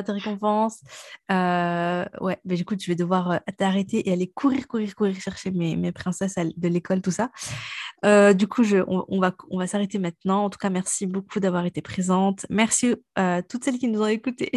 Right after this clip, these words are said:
<laughs> J'espère que ça vous a été utile. Et pour te, euh, je vais joindre, Inch'Allah, en description du podcast, tous les liens. Euh, voilà, euh,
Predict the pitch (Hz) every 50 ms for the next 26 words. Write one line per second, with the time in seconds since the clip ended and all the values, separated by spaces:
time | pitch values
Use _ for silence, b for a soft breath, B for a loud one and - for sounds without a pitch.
0 | 233 - - - - 269 - 233 220 - - - 226 233 - - - 196 190 185
1 | 196 185 185 - 185 185 180 - 285 302 320 B B B B B B B B B
2 | B B B B - 233 254 262 269 - - - 262 254 - - 247 247 233 -
3 | - - - 208 202 202 196 196 196 196 - - - 196 202 208 214 220 208 226
4 | 240 247 233 233 226 208 - 220 - 208 214 220 220 214 208 - 196 190 196 254
5 | - - - 220 - - 240 233 214 214 - 196 190 - - 208 240 247 - -
6 | - - _ - - 247 240 208 185 180 180 208 B B B B B B B B
7 | B _ - 202 190 190 185 180 180 175 175 170 170 175 170 175 175 185 208 220
8 | 220 202 180 165 160 165